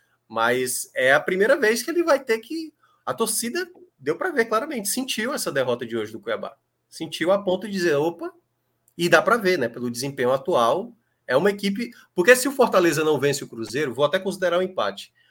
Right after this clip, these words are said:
há uma tendência muito forte do Fortaleza bater dez jogos sem ganhar.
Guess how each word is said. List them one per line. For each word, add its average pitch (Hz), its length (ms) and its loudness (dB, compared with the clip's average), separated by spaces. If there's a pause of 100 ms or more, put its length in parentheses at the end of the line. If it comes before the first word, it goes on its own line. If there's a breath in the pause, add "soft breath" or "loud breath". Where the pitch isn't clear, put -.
(140)
há 170 80 8
uma 214 160 6
tendência 170 460 0
muito 185 220 -2
forte - 560 -2 (280)
do 254 100 -12
Fortaleza 190 560 0
bater 185 340 2
dez 190 340 2
jogos 190 300 2
sem 226 160 -6
ganhar. 240 300 -6